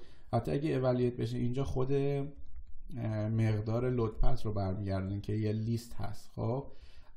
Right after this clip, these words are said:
اما وقتی شما سینگل کوت میذارین، اجازه می‌دین که add to list براتون این، اه، لیستی که داریم، این لود پس رو باش، مثلاً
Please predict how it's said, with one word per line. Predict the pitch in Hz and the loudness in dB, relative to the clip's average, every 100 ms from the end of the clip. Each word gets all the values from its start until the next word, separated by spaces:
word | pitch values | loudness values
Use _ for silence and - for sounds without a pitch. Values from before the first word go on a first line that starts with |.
| 120 | -4
اما | 139 151 135 123 120 | 0 0 2 2 0
وقتی | 117 120 139 | -2 -4 -4
شما | - 131 | -4 -4
سینگل | - 123 113 110 | -2 -2 0 -2
کوت | - 113 104 | 0 0 0
میذارین، | 110 107 107 131 120 110 123 - - - | -2 -2 -2 0 -2 -2 -6 -12 -14 -4
اجازه | 123 117 110 120 | 0 2 0 0
می‌دین | 131 131 135 | 0 -2 -2
که | - | -2
add | 117 107 - | -2 -2 6
to | 113 | 8
list | 113 113 - | 8 4 4
براتون | 98 98 98 107 101 101 - - - - - 123 | 4 2 2 2 2 -2 -10 -14 -18 -18 -16 -2
این، | 113 101 98 - - - | 0 0 -4 -8 -16 -8
اه، | 110 107 104 - 98 - - - - - - - - - - - - | -4 -2 -4 -6 -10 -16 -20 -20 -20 -20 -20 -20 -20 -20 -18 -18 -6
لیستی | 127 120 120 - 127 | 0 2 0 -2 -2
که | 131 | 0
داریم، | 117 110 104 104 | 2 2 0 0
این | 110 110 | 0 0
لود | 107 104 - | 0 0 0
پس | 110 110 - | 0 -2 -4
رو | 107 101 - - - | -4 -4 -6 -12 -12
باش، | - 107 - - - | -4 -4 -4 -10 -10
مثلاً | - 104 101 104 | -4 -2 -2 -4